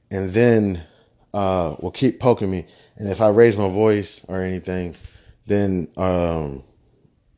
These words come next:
or, or if I even, like, let's say she, she'll have the police on the phone and, uh, we'll be waving it on, in my face. Not, she won't call, but she'll say, "I got him right here.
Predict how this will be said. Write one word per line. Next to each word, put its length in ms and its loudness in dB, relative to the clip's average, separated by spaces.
or, 180 2
or 220 2
if 120 -2
I 120 4
even, 220 2
like, 240 -4
let's 180 -2
say 260 0
she, 320 -4
she'll 240 2
have 240 0
the 80 -2
police 380 0
on 80 -4
the 80 -2
phone 480 -2
and, 360 -2
uh, 360 0
we'll 140 -4
be 120 -2
waving 380 0
it 140 -4
on, 300 -4
in 140 -4
my 120 -4
face. 480 0
Not, 280 -2
she 100 0
won't 240 2
call, 360 4
but 120 -4
she'll 140 -4
say, 180 -2
"I 60 -2
got 200 -2
him 100 -4
right 180 -4
here. 320 -2